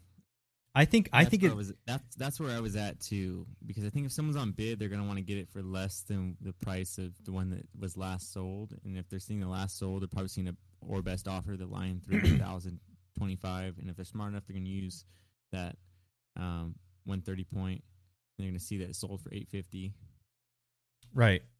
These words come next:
Speaker 2: These, these are people who are bidding on a high, high-end card, so you would think that they would have all this research done.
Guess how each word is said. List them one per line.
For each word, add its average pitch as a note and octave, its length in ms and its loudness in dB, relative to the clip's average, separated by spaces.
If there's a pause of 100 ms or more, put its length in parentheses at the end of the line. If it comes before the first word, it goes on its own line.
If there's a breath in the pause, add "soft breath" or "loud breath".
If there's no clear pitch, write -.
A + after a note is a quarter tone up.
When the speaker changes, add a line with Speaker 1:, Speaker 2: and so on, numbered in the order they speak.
(300)
Speaker 2:
These, B2 240 -2
these A#2+ 180 -2
are G#2+ 40 -4
people A2 220 -2
who G#2 80 0
are F#2 40 -2
bidding G2 260 -2
on F#2 60 -4
a F2+ 60 -6
high, F2+ 300 -4 (160)
high-end F2+ 340 -6
card, F2+ 400 -8
so - 140 -8
you F#2 100 -2
would F2+ 100 -4
think G#2 180 -2
that F2 100 -10
they F#2 80 -6
would F2+ 100 -8
have F#2 140 -4
all F2+ 160 -6
this F#2 260 -10
research F#2+ 380 -10
done. F#2+ 300 -4